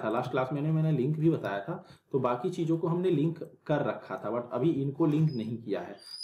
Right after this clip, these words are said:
तो इसमें present, uh, parents and child, parents and child का जो formula हमने बताया था कि ये parents है, बाकी सब उसके child है, जैसे जिसमें कि ये आप, आप ऐसे कुछ move कर सकते हो, ये सिंगल मूव कर सकते हो,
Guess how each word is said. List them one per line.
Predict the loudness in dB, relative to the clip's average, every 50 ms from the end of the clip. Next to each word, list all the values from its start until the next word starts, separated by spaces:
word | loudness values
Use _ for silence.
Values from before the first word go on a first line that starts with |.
| 0 2
तो | 4 4
इसमें | 2 2 -2 -2 -2
present, | -2 0 0 0 0 -2 -4 -4 -2
uh, | -2 0 0 0 0 0 0 -2 0 -2
parents | 0 0 0 -2 -2 -2
and | -4 -4 -2 -2
child, | 0 2 4 4 4 4 4 2 2 2 0 -2
parents | -2 -2 -2 -2 -2 -2 -2
and | -2 -2 0
child | 0 0 0 0
का | 0 0
जो | 0 0 -2 0
formula | -2 -2 0 2 2 2 2
हमने | 2 2 2
बताया | 2 2 2 0 0
था | 0 -2 -2
कि | -2 -2 0 2 2
ये | 0
parents | 0 0 -2 -2 -2 -2 -2 0 0
है, | 0 2
बाकी | 2 0 0 -2 -4
सब | -4 -4 -4
उसके | -6 -4 -6 -6
child | -6 -4 -2 0 2 2 4
है, | 2 2 0 -4 -10 -18 -20 _ _ _ -4
जैसे | -2 -2 -2 -4
जिसमें | -4 -4 -2 -2 0 0 2 2
कि | 4 4 6 6 6 4 2 -2 -6 -6 -2
ये | 2 4 4 4
आप, | 4 0 -2 -2 -2 -4 -6 -6 -6
आप | -8 -10 -10 -12
ऐसे | -14 -14 -12
कुछ | -12 -12 -8 -6
move | -4 -2 -2 -2
कर | 0 0 0 2
सकते | 2 0 -2 -2 4 4 6
हो, | 6 8 6 6 4 4 2 -2 -10 -20 _ _ -8 -4
ये | 2 4 4
सिंगल | 4 4 0 0 4 4 4 4
मूव | 4 4 2
कर | 2 2 -2
सकते | 0 0 -2 -4 -2 0 0 2
हो, | 4 4 2